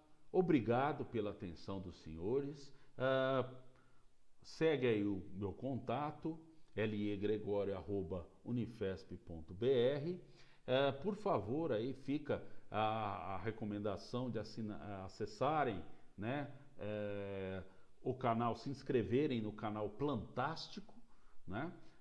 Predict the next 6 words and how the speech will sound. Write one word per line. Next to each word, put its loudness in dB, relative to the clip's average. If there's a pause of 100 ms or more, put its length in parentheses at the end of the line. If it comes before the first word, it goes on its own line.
eh, 0
onde -2
nós 0
discutimos -4
diversos 0
assuntos -2